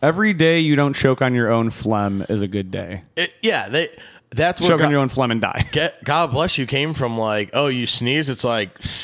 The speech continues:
Speaker 2: "Hey,
Speaker 1: Mm.
Speaker 2: good luck."
Speaker 1: There's very little blood in there. You must be very healthy.
Speaker 2: <laughs> Yeah. Wow. Look how well you're doing.
Speaker 1: <laughs>
Speaker 2: And the, and back then also, how many psychopaths do you think were just fucking murdering people?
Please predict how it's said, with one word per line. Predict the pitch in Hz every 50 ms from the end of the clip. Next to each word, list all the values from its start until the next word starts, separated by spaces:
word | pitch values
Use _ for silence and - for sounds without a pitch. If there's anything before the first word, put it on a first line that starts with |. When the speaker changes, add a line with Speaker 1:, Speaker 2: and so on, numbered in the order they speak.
| - - -
Speaker 2:
"Hey, | 131 135 127 113 104 87 90 - _ _ _ 135
Speaker 1:
Mm. | 147 147 - - _ _ _ -
Speaker 2:
good | 127 135 143 139
luck." | 143 147 151 135 120 - -
Speaker 1:
There's | 180 247 214
very | 165 147 160 165 165 165
little | 160 170 170 170
blood | 143 151 185 240 262
in | 180 151 123
there. | 117 113 113
You | 117 123
must | 143 156 143 - -
be | 127
very | 117 131 131 123 120
healthy. | 143 165 151 - - - - - - 190
Speaker 2:
<laughs> |
Yeah. | 160 - 147 - - - - - - -
Wow. | 107 123 139 170 196 202 190 143 104 92 85 - - - _ - -
Look | 165 180 226
how | 190 139
well | 120 127 151 202 240
you're | 202 147 113
doing. | 104 104 101 92 87 90 92 - -
Speaker 1:
<laughs> | 139 - 127 - _ - - - - - - _ _ _ _ _ _ _ _ _ _ _ -
Speaker 2:
And | 170 185 185
the, | 202 190 - - _ _ _ _ 165
and | 185 214 214 202 190 170
back | 143 175 175 170
then | 143 185 175 156 156 - _ _ _
also, | 131 151 175 190 - - 170 151 143 135 - - _ _ _ _ _ _ _ _ -
how | - - 233
many | 240 220 160
psychopaths | - - - - - 180 190 185 - 175 127 - - 110 101 98 - -
do | - 117
you | 110
think | - 123 117 110 - -
were | 117 120
just | 107 110 131 117 - -
fucking | - 127 117 - - 117 113 101 95 - - - - - _ _ _ _ _ _
murdering | 104 113 120 135 160 196 190 170 123 95 92 98 -
people? | - 95 87 - - 87 87 - -